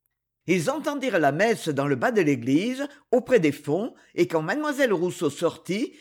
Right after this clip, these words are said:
ils la suivirent de loin, sans avoir l'air de marcher sur ses pas.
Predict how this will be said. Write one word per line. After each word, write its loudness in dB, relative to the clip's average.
ils -2
la 2
suivirent 0
de 2
loin, 0
sans -6
avoir -2
l'air 0
de 0
marcher -4
sur -6
ses -4
pas. -6